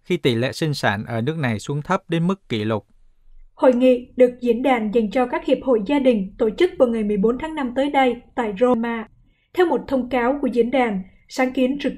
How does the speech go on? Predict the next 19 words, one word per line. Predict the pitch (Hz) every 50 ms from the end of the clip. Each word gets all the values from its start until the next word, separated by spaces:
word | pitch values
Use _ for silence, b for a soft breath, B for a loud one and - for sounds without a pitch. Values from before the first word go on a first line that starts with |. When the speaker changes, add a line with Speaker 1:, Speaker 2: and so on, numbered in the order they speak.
| -
Speaker 2:
tuyến | - 247 247 277 330
này | 330 269 240 214 208
sẽ | - - 247
nói | 214 233 262
về | - 285 -
cuộc | - 247 240 -
khủng | - 254 233 240
hoảng | 247 247 220 233 240
dân | 262 240 226
số | - - 247 233 233 277 285 B B B B
đã | B 254 240 240
trở | - 254
nên | 240 262 277 262 254 254
trầm | - 269 233 220
trọng | - 247 214 214
hơn | - 285 294 285 285 285 269
do | 285 262
đại | 247 220 208 202
dịch | 214 240 214